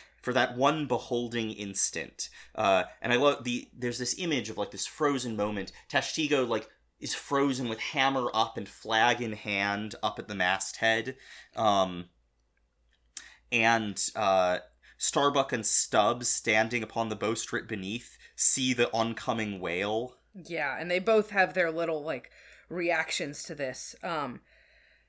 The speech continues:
Speaker 2: uh, where they, where they both kind of recognize, I think, that they might be about to die and
Speaker 1: I
Speaker 2: have
Speaker 1: yeah.
Speaker 2: have their respective, like, characteristic reactions to it. Um,
Speaker 1: Yeah. God, Starbuck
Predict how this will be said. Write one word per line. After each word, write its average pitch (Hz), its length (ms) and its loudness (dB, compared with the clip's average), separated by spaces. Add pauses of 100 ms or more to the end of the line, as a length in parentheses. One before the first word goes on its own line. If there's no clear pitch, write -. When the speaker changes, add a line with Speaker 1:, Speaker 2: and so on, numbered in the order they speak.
(560)
Speaker 2:
uh, 170 540 8
where 202 180 2
they, 196 140 -4
where 220 160 2
they 208 120 4
both 226 320 6
kind 220 220 2
of 160 160 -6
recognize, 156 640 -2
I 147 100 -8
think, 147 260 -6
that 175 140 -8
they 170 100 -4
might 170 240 -6
be 175 100 -4
about 156 400 -4
to 160 120 -12
die 135 560 -4
and 160 160 -8
Speaker 1:
I - 80 4
Speaker 2:
have 214 200 4 (120)
Speaker 1:
yeah. 113 380 2 (260)
Speaker 2:
have 233 260 6
their 226 180 6
respective, 190 760 0
like, 156 180 -8
characteristic 165 720 -4
reactions 127 600 -10
to - 180 -10
it. - 180 -12 (560)
Um, 151 380 -4 (640)
Speaker 1:
Yeah. 113 420 6 (460)
God, 110 460 0 (140)
Starbuck 147 720 4